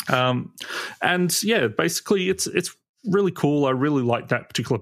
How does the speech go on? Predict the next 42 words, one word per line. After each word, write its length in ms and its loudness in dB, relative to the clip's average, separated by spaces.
aspect 420 -2
of 540 -2
the 40 0
game. 320 2
As 120 -2
I 40 -2
said, 180 -2
it's 80 -10
probably 200 -2
the 60 -2
most 260 -2
unique 340 0
part 260 0
of 120 -6
it. 160 -2
In 60 2
terms 240 0
of 40 0
the 180 2
world 220 2
and 100 -2
game 220 0
design, 580 0
honestly, 420 0
if 120 -8
you've 100 -8
played 280 2
in 100 0
Metroidvania, 640 0
you 220 0
know 140 2
what 160 -2
to 100 -4
expect. 480 -2
And 120 0
that's 200 0
not 140 2
a 40 4
bad 380 -2
thing. 200 0
It's 160 -6
just, 440 -2